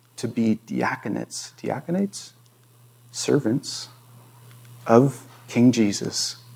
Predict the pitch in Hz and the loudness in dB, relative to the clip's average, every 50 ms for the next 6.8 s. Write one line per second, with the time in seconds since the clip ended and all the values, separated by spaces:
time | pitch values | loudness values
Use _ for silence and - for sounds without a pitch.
0 | - - - - - - - - - - - 120 113 110 120 131 - - - - | -20 -20 -20 -20 -20 -20 -20 -18 -12 -6 -2 0 2 2 2 2 0 -2 -4 -10
1 | - - - - - - - - - - - - - - - - - - - - | -16 -18 -18 -16 -16 -16 -16 -18 -18 -20 -20 -20 -20 -20 -20 -20 -20 -18 -16 -14
2 | - - - - - - - - - - - - - - - - - - 147 131 | -14 -14 -14 -12 -12 -12 -14 -14 -16 -16 -18 -18 -18 -16 -4 2 6 8 10 10
3 | 127 131 127 117 - - - - - - 156 156 156 135 120 120 120 117 - 135 | 12 10 8 8 6 0 0 0 4 6 8 10 10 8 8 6 4 2 2 0
4 | 123 - 120 107 120 120 123 123 120 113 110 - - 131 120 113 113 - 131 123 | 0 2 2 4 4 6 6 6 6 4 2 0 0 0 0 2 4 4 4 4
5 | 120 - - - - 117 113 110 110 - - 120 120 117 117 120 120 - - 120 | 4 0 -4 -6 -2 0 0 0 0 0 0 0 2 2 2 0 -2 -4 -4 -2
6 | 110 107 - - - 127 131 127 117 104 101 104 110 - - | -2 -2 -2 0 2 2 4 4 4 2 2 2 0 -2 -4